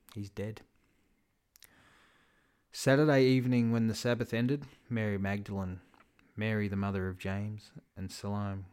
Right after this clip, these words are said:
went out and purchased burial spices so they could anoint Jesus' body.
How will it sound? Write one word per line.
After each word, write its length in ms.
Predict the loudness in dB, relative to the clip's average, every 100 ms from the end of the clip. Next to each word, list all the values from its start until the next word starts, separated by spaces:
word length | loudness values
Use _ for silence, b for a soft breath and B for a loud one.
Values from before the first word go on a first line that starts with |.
| -8
went 160 | -4 -2
out 200 | -2 -6
and 120 | -8
purchased 420 | -6 -6 -6 -10
burial 360 | -6 -4 -4 -6
spices 500 | -6 -6 -4 -6 -12
so 180 | -10 -8
they 140 | -8
could 180 | -10 -6
anoint 300 | -4 -4 -6
Jesus' 540 | -8 -8 -10 -12 -14
body. 320 | -12 -12 -12